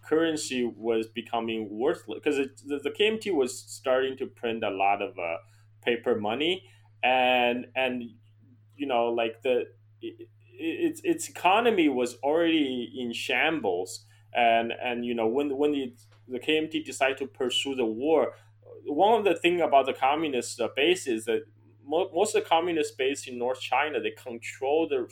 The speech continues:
countryside. So they control a lot of the, uh, um, agricultural producing regions, right?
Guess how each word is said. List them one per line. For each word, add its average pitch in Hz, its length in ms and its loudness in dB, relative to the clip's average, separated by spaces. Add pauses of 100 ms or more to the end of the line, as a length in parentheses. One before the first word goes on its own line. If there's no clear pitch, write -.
countryside. 104 680 -4
So 117 140 -12
they 156 80 -4
control 175 460 -2
a - 40 0
lot 156 220 8
of 156 140 -2
the, 117 200 2 (540)
uh, 107 260 2 (140)
um, 110 220 -12 (400)
agricultural 143 1200 4
producing 123 720 -4
regions, 139 680 -8 (340)
right? 113 260 2